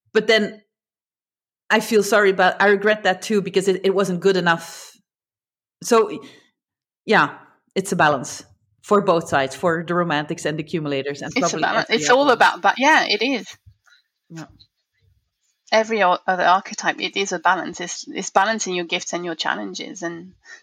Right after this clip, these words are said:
Speaker 2: not going too far either way.
Speaker 1: Yeah.
Speaker 2: And that's difficult for accumulators <laughs> because we are not balanced in the first place.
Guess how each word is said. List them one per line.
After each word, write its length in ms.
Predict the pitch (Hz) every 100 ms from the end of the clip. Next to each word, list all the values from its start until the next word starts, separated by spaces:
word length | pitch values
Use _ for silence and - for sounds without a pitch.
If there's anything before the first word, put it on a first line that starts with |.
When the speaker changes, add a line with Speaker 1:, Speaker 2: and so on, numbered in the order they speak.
| -
Speaker 2:
not 200 | 196 202
going 180 | 190
too 220 | 180 - 196
far 420 | - 185 - 180
either 180 | 175 160
way. 380 | 180 - - - _
Speaker 1:
Yeah. 160 | - 156 - _ _ _
Speaker 2:
And 160 | 196 175
that's 220 | 170 -
difficult 480 | 190 - - 240 -
for 160 | - 440
accumulators 760 | 427 - 480 403 294 285 311 415
<laughs> 20 |
because 360 | 392 370 311 240
we 100 | 240
are 180 | 285 254
not 300 | 240 214 208
balanced 640 | 240 262 - 349 - -
in 160 | 330 285
the 80 | 277
first 460 | - 277 - - - 466
place. 380 | 403 - -